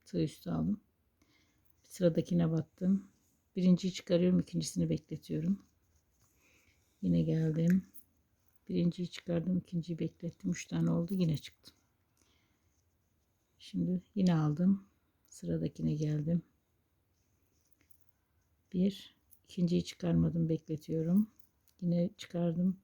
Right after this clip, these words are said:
Bekletiyorum. Üç tane olunca çıkartıyorum. Şimdi iyice bakın tamamlıyoruz. Şimdi buraya sıradakine geldim. Yine çıkardım, beklettim.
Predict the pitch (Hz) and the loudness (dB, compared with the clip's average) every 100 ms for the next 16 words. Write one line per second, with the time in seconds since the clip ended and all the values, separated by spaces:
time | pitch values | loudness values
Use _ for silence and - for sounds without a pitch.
0 | - 170 170 160 - 160 185 233 - 175 | -10 -10 -6 -8 -6 -6 -4 -6 -8 -2
1 | 165 156 156 160 196 - 170 151 - 156 | 0 0 -2 -4 -8 -10 -10 -10 -8 -10
2 | 143 _ _ _ _ _ _ _ _ _ | -10 _ _ _ _ _ _ _ _ _
3 | _ - - 185 165 180 190 - _ 202 | _ -16 -4 -2 0 0 0 -4 _ -8
4 | 160 156 156 143 - 156 - _ 156 151 | -6 -4 -4 -6 -6 -8 -8 _ -4 0
5 | 143 139 131 131 147 180 190 - - _ | 2 4 4 2 2 0 -2 -6 -16 _
6 | _ _ _ _ _ _ _ _ _ _ | _ _ _ _ _ _ _ _ _ _
7 | _ - - 175 170 170 175 170 170 170 | _ -16 -4 -2 -2 -4 -4 -2 0 -2
8 | - 185 165 156 - 175 175 185 180 196 | -4 -6 -4 -4 -6 -4 0 2 2 2
9 | 196 - _ _ _ _ _ _ _ _ | 2 0 _ _ _ _ _ _ _ _
10 | _ _ _ _ _ 180 160 160 180 - | _ _ _ _ _ -2 2 2 0 -6
11 | - - 151 143 143 135 143 - 165 - | -20 -6 -2 0 0 2 0 -2 -6 -6
12 | - 170 | -6 -6